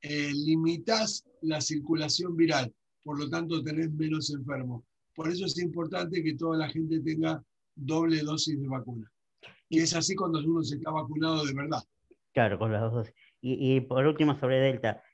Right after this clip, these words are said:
Speaker 2: ¿at-, ataca el páncreas? Porque yo leí por ahí que como que, eh, uno de los órganos que más atacaba era el páncreas.
Speaker 1: El, es una variante que da múltiples síntomas.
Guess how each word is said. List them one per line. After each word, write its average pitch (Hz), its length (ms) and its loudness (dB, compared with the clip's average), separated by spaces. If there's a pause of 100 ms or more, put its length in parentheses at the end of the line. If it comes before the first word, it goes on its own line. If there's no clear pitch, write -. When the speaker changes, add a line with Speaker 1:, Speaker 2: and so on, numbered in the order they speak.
(140)
Speaker 2:
¿at-, 113 260 -2
ataca 175 360 4
el 143 160 6
páncreas? 180 340 2
Porque 123 260 -4
yo 160 60 0
leí 160 140 0
por 143 200 0
ahí 151 140 2
que 151 140 -6
como 117 200 -2
que, 117 120 -2
eh, 113 100 -4 (460)
uno 127 260 0
de 120 340 -2 (460)
los 107 180 -6
órganos 123 220 0
que 120 60 -2
más 120 120 0
atacaba 131 280 -2
era 135 100 2
el 120 140 -2
páncreas. 90 420 -2 (2250)
Speaker 1:
El, 180 340 -2
es 208 240 -2
una 220 200 2
variante 214 500 2
que 185 160 0
da 190 400 2
múltiples 180 800 -2
síntomas. 131 680 0